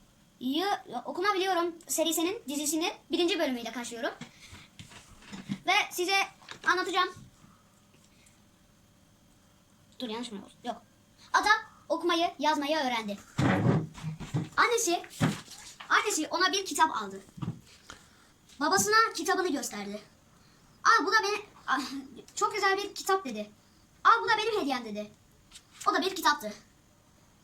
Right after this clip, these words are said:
Ad-, Ada sevinçten havaya uçtu. Ada akşam yemeğinden sonra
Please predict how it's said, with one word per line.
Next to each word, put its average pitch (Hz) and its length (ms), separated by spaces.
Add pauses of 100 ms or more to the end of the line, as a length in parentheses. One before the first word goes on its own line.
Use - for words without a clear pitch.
(600)
Ad-, 320 240
Ada 349 180 (140)
sevinçten 381 440 (160)
havaya 294 300
uçtu. 214 260 (1800)
Ada 415 340 (960)
akşam 392 300
yemeğinden 392 460
sonra 262 420